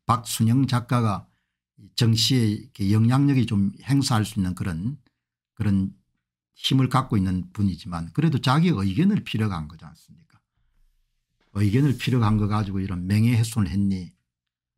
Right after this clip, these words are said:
허위사실을 유포했니? 그건 아니잖아요. 그런데 이런 거가 얼마나 심각한 문제인지를 별로 다들 생각 안 하니까,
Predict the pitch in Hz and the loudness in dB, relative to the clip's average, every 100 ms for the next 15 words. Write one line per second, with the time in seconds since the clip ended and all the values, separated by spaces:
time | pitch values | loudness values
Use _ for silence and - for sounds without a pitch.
0 | _ _ 117 117 117 123 117 123 101 90 | _ _ 0 2 2 0 0 0 0 -4
1 | - 110 98 98 87 - 110 170 - 82 | -6 -2 0 0 -2 -4 -2 0 -2 -10
2 | 87 110 127 98 - _ _ _ _ _ | -8 -4 -4 -6 -16 _ _ _ _ _
3 | _ _ _ _ _ _ _ _ 127 135 | _ _ _ _ _ _ _ _ -2 2
4 | 131 156 160 185 175 139 127 98 104 147 | 2 2 4 4 2 2 2 2 2 2
5 | 151 - 214 185 165 110 90 90 110 110 | 0 2 2 2 0 0 0 0 0 0
6 | 98 - 135 139 - 113 127 - 190 202 | -2 -2 -4 -4 -4 -4 -4 -4 -2 0
7 | 123 82 101 160 - | 0 -2 -4 -4 -6